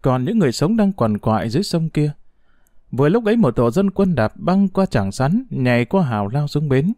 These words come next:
Ông Trần nhận ra người đi đầu là đứa con gái mà mình đã gặp một lần sau được gái lại. Ông kêu to, "Cháu, ôi bác, răng bác không sơ tán về đây làm chi?"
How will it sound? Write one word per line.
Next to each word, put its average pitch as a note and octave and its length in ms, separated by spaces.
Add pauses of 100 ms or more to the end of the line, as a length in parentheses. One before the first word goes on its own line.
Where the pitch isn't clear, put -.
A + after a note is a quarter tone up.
(380)
Ông G#3 140
Trần A#2+ 200
nhận C3 160
ra F#3+ 80
người B2+ 180
đi E3+ 140
đầu G#2+ 160
là G#2+ 140
đứa C#3 160
con E3+ 200
gái D#3 200
mà B2 180
mình G#2 220
đã E3+ 100
gặp D#3 100
một G#2+ 260
lần A2 300
sau F3 320
được A2+ 200
gái C#3+ 180
lại. G#2 320 (160)
Ông C3+ 160
kêu C3+ 180
to, A#2 280 (680)
"Cháu, G3 380 (380)
ôi D#3+ 180
bác, F#3 220 (220)
răng F3 260
bác A3+ 140
không G3+ 140
sơ G3 140
tán F#3 220
về E3 100
đây F#3+ 140
làm D3 160
chi?" G3+ 240